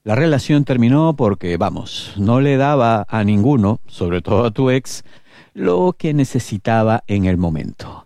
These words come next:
Ambos han vivido lo suyo. Ambos han tenido experiencias, a pesar de que pueda haber sido corto el tiempo transcurrido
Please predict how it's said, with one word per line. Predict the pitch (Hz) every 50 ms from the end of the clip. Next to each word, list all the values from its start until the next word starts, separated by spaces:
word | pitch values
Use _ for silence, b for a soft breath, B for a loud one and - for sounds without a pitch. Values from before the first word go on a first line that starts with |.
| _ _ _
Ambos | - 143 151 156 151 147 156 156 147 - - - - -
han | 107 110 117 120
vivido | 113 110 107 98 113 127 120 131 123
lo | 117 117
suyo. | 110 - - 92 85 82 - - - - - - _ _ _ _
Ambos | 107 107 113 117 117 101 117 117 110 - - - - -
han | 104 101 101
tenido | 98 104 95 92 98 110 117 113
experiencias, | 104 - - - 95 82 85 101 117 131 135 - - 147 147 143 - b b b b b b _
a | _ 104 101 95
pesar | - - 95 139 - - 110 107 123 131
de | 131 143
que | 127 - 85 78
pueda | - - 90 90 90 90 104 104
haber | 101 95 95 92
sido | - - - 95 90 95 110 110
corto | - - 85 90 90 92 95 95 - 110 120 123 127 b b b b b b _ _
el | - 113 123 127 110
tiempo | - 92 92 90 87 - 107 104
transcurrido | - - 90 90 90 - - - 113 - 85 82 85 82 82 107 135 151